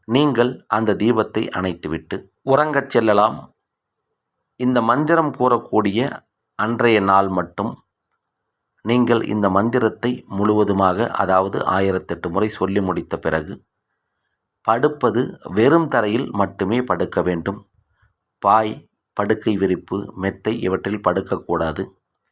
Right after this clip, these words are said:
அடுத்த நாள் அதிகாலையில் எழுந்து, குளிர்ந்த நீரில் சுத்தமாக குளித்துவிட்டு, பக்கத்தில் இருக்கக்கூடிய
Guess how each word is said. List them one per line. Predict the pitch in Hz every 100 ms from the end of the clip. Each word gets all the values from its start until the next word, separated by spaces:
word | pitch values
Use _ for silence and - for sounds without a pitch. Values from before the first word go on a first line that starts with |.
| _ _ _ _
அடுத்த | 107 123 156 156 139
நாள் | 117 127 -
அதிகாலையில் | 107 107 101 101 92 87 101 - _ _ _ _ _ _ _ _ _ _ _ _ _ -
எழுந்து, | 101 123 127 110 110 131 - _ _ _
குளிர்ந்த | 135 151 165 151 120
நீரில் | 110 104 117 - _ _ _ _ _ _ _ _ _ _ _ _ _ _
சுத்தமாக | - 127 151 139 120 107 -
குளித்துவிட்டு, | 104 117 120 101 90 - - _ _ _ _ _ _ _ _ _ _ _ _ _ _ _ _ -
பக்கத்தில் | 123 - 165 165 135
இருக்கக்கூடிய | 107 104 - 87 - 87 87